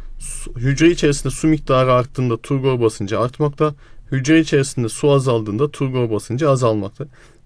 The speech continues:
Buna göre grafiğimizi yorumlayacak olursak A seçeneğinde birde hücre hipotonik ortama bırakılmıştır. Evet, görüldüğü gibi birinci ortamda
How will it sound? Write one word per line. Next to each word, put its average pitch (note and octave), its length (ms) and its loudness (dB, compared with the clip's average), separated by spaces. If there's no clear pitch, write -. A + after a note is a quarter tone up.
Buna E3+ 180 4
göre C#3 280 4
grafiğimizi C#3 580 2
yorumlayacak C#3 500 2
olursak D3+ 380 0
A C#3+ 180 6
seçeneğinde D3+ 560 -2
birde C#3 420 2
hücre D3+ 280 4
hipotonik D#3 540 0
ortama B2 380 0
bırakılmıştır. G#2+ 600 -4
Evet, D#3 220 2
görüldüğü D#3+ 420 2
gibi C#3 300 -2
birinci D3 380 2
ortamda C#3+ 600 0